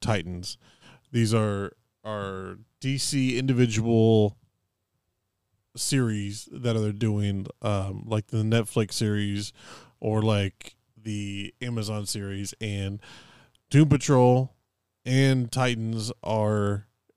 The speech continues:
D C characters that are mostly unknown. For Titans, it's, I mean, you've got, uh,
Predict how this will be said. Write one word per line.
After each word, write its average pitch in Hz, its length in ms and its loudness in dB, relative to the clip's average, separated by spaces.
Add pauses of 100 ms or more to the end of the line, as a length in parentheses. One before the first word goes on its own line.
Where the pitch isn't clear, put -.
(420)
D 123 140 2
C 117 220 0
characters 123 540 2
that 110 100 2
are 107 160 0
mostly 127 680 4
unknown. 98 760 -4
For 131 160 2
Titans, 151 440 2
it's, 107 220 -2
I 120 60 -2
mean, 113 140 2
you've 123 160 4
got, 113 280 2 (760)
uh, 98 380 0